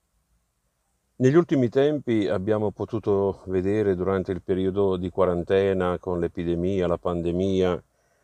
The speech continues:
abbiamo potuto tutti quanti notare una cosa, eh, sicuramente abbiamo notato una cosa tutti quanti.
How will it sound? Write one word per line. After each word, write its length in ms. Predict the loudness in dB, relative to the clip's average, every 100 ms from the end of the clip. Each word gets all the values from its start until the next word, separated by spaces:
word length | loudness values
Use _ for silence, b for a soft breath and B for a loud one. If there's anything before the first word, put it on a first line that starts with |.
| _ _ _ _
abbiamo 400 | -6 2 4 4
potuto 440 | 0 0 0 0 -2
tutti 300 | -4 -6 -2
quanti 340 | 0 0 0
notare 400 | -2 0 0 2
una 160 | 0 0
cosa, 540 | 2 2 2 0 0
eh, 1000 | -2 -8 -14 -10 -8 -6 -8 -10 -10 -12
sicuramente 680 | -14 -6 -2 0 0 0 -2
abbiamo 340 | -4 -4 -2 -2
notato 340 | -2 -4 -2
una 120 | -4 -2
cosa 380 | 0 0 -2
tutti 240 | -10 -12 -4
quanti. 520 | -2 -2 -4 -6 -8